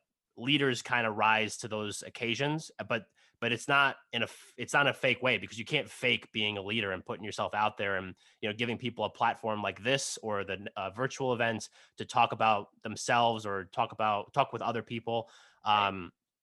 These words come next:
Speaker 1: you know, that's just, like, real stuff. Like, you just, like,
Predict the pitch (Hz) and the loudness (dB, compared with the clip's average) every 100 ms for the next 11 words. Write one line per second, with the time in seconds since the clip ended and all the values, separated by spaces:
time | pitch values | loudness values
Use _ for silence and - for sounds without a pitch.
0 | _ _ _ - 135 123 147 135 123 90 | _ _ _ -4 2 4 4 2 2 0
1 | 104 127 123 - - 101 87 - _ 110 | 2 4 4 0 2 2 0 -14 _ -12
2 | 98 113 113 - 104 | -8 -4 -4 -2 -6